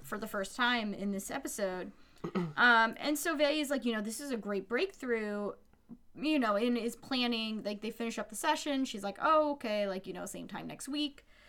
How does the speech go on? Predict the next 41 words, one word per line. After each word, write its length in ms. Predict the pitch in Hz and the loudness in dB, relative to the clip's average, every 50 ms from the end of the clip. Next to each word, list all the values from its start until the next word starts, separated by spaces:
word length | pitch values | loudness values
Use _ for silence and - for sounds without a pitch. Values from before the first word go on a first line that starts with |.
| - - - - - | -20 -20 -18 -6 2
Um, 480 | - 226 226 214 214 214 214 220 220 - - - - - - - - | 4 6 6 8 6 6 4 2 -2 -6 -10 -18 -20 -20 -20 -10 -6
and 220 | - - 233 220 226 | -2 -2 -2 -2 -2
Paige 480 | - 285 311 320 330 311 247 233 - - - 226 | -4 -4 -2 0 0 0 0 -2 -4 -8 -10 -6
is 200 | 214 233 214 202 | -6 -4 -4 -2
just 200 | 226 220 - - | -4 -4 -2 0
like, 160 | 226 208 208 - | -2 -2 0 2
"Well, 480 | 202 254 285 302 302 302 302 311 311 | 4 6 8 8 8 8 8 6 6
like, 240 | 294 269 285 254 - | 4 2 0 -2 -4
it's 260 | - 226 254 247 - | -4 -4 -4 -4 -4
gonna 160 | - - 277 285 | -2 0 0 0
be 120 | 277 294 | 2 0
a 40 | 285 302 | 0 2
waste 340 | 330 494 320 254 - - - | 2 2 2 2 0 -2 -2
'cause 240 | 247 233 233 233 214 - | 0 0 0 0 -2 -2
I'm 140 | - 233 233 | -2 -2 -2
cured, 420 | - - 494 523 - 151 - - | 0 2 2 4 2 2 0 0
right? 340 | - 208 226 320 330 - - | 0 2 2 2 0 -2 0
Like, 260 | 220 226 220 214 208 - | 0 0 0 -2 -2 -2
I 220 | - 220 226 233 240 220 - | 0 2 2 2 2 2 0
acknowledge 560 | 233 214 214 185 175 180 180 196 226 208 - | -2 -2 -2 -2 -2 -2 -2 -4 -4 -4 -4
that 400 | 214 202 190 196 196 196 196 - - - - - - - - 196 185 | -2 0 2 2 2 0 -2 -6 -16 -20 -20 -20 -18 -14 -14 -10 -6
Dean 280 | 220 233 226 226 240 | -4 -2 0 0 0
is 120 | 247 254 - | 0 -2 -2
the 160 | - 277 254 - - - | -6 -10 -12 -12 -14 -6
person 340 | - 247 214 202 - - 226 | -2 -2 -2 0 -2 -2 0
who 100 | 247 262 | 0 0
did 240 | 247 - 190 160 - | -2 -4 -6 -8 -6
this 200 | - 185 196 - | -6 -8 -8 -6
to 100 | - 202 | -6 -8
me, 320 | 190 175 165 175 196 240 - - - - - - - | -8 -6 -6 -6 -8 -8 -10 -12 -20 -20 -20 -12 -6
and 360 | - 202 202 196 202 196 208 - - | -2 0 0 2 2 0 -2 -2 -4
I 160 | - 180 190 | -4 -4 -2
don't 180 | 196 202 226 220 | -4 -4 -6 -6
see 180 | - - 240 | -6 -6 -4
myself 540 | 208 214 208 220 226 - 220 208 208 208 - | -4 -4 -4 -4 -2 -2 0 0 0 -2 -2
as 360 | 214 202 202 202 202 196 196 - - | -2 -2 -2 -2 -2 -4 -6 -6 -4
at 200 | - 208 - - | -4 -4 -4 -4
fault 260 | - 214 185 175 - | -4 -2 -2 -2 -4
here, 320 | 196 - 190 175 180 208 285 | -6 -6 -6 -4 -4 -4 -4
so, 280 | 285 - 226 196 196 196 | -4 -2 -2 -2 0 0
like, 320 | 208 208 202 202 202 202 | 0 2 2 2 0 0